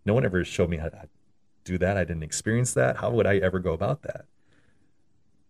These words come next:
Your priest should be the one who is, as your pastor, capable, uh, of animating, like, either directly in relationship with you or through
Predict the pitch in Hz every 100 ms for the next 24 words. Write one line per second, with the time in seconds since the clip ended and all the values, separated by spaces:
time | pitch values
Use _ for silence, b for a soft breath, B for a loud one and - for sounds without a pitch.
0 | _ - 101 - - 117 98 - - -
1 | - 95 92 87 80 76 80 - - _
2 | - 92 80 87 78 - 87 82 90 -
3 | - 95 - - 80 - - - 151 -
4 | 82 78 78 113 - _ _ _ _ -
5 | 87 82 80 82 _ 92 87 82 - 98
6 | 98 104 101 98 95 101 95 82 - 82
7 | 80 85 85 - 101 98 98 98 104 -
8 | 101 98 101 98 98 85 82 - 85 80